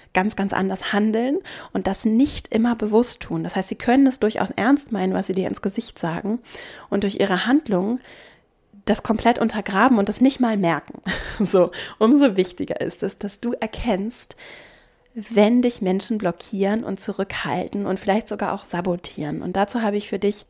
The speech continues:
im ersten Schritt mal ein paar Beispiele, damit du vielleicht dein Bewusstsein etwas erweitern kannst und jetzt mal, nachdem du diese Folge zu Ende gehört hast, etwas bewusster auch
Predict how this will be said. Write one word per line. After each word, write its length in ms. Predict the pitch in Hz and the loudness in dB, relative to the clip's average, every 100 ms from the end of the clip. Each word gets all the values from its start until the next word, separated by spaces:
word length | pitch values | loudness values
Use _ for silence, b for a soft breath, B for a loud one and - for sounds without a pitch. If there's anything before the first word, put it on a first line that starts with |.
| - | -4
im 120 | 202 | -2
ersten 340 | 185 214 - 214 | 0 -2 0 -2
Schritt 300 | - 202 202 | 0 0 0
mal 160 | 185 | 0
ein 140 | 185 185 | 0 -2
paar 340 | - 196 190 | -2 -2 -2
Beispiele, 500 | 180 220 - 185 131 - | 0 0 0 -4 -6 -2
damit 380 | 190 185 190 - | -2 0 -2 -4
du 340 | 196 185 185 - - | -2 0 -2 -6 -8
vielleicht 300 | - 220 247 | 0 2 2
dein 160 | 240 226 | 0 -2
Bewusstsein 560 | 220 226 - - 170 | 2 2 2 0 -2
etwas 460 | 180 - 185 - - B B B - | -4 -4 -6 -6 -14 B B B 0
erweitern 580 | 180 196 226 285 269 | 2 4 4 4 2
kannst 380 | 269 233 233 - | 2 2 0 0
und 80 | 220 | -2
jetzt 160 | 202 233 | 0 0
mal, 240 | 214 208 | 2 2
nachdem 680 | - 202 196 - _ 214 214 | 0 0 -2 -4 _ 2 4
du 80 | 196 | 2
diese 220 | 175 175 | 0 -2
Folge 400 | - 208 202 208 | 0 0 2 0
zu 180 | - - | -2 -2
Ende 240 | 202 254 | 2 2
gehört 360 | 240 214 202 220 | 0 -2 -4 -4
hast, 160 | 202 | -8
etwas 240 | - 233 - | -8 -8 -6
bewusster 640 | 214 247 302 - 214 165 | -4 0 -2 0 0 2
auch 240 | 190 214 | 2 0